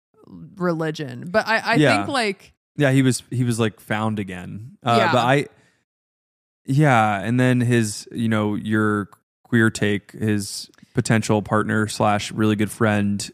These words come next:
Speaker 2: uh, just held his hand until he died. Um, yeah, I guess we can talk right now about, like, how Reagan is completely fine now. Like, she has no scar. I mean, she has a little bit of scarring on her face,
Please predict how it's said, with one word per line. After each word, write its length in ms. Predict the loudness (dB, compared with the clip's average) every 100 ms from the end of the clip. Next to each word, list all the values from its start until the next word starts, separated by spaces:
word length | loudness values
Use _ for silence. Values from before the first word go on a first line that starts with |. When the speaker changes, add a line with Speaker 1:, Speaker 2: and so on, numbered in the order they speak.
| -4
Speaker 2:
uh, 420 | 0 0 0 -2 -6 _ _ _ _ _ _ _ _ _ _ _
just 220 | -6 -4
held 180 | 0 -2
his 120 | -2
hand 180 | -6 -6
until 220 | -6 -6
he 100 | -6
died. 420 | -4 -4 -2 -4 -8 _ _ _ _ _ _ -4
Um, 460 | 0 2 2 -2 -8 _ _ _ _ 0
yeah, 160 | 2
I 80 | 4
guess 180 | 2 2
we 80 | 2
can 80 | 4
talk 340 | 4 2 0 -10
right 260 | 0 0 2
now 300 | 0 2 2
about, 240 | 2 0
like, 160 | -2 -4
how 360 | -2 0 0
Reagan 400 | -2 -2 0 0
is 100 | -2
completely 400 | -4 -2 0 -2
fine 320 | -4 -4 -2
now. 340 | -2 0 -2 -4 -4
Like, 120 | -4
she 120 | 0
has 120 | 0
no 100 | 0
scar. 380 | -2 -2 -4 -2
I 40 | 0
mean, 100 | 0
she 100 | 0
has 60 | 0
a 40 |
little 160 | 0 0
bit 60 |
of 40 | 0
scarring 300 | 0 0 2
on 80 | 0
her 80 | 0
face, 520 | 0 0 -2 -6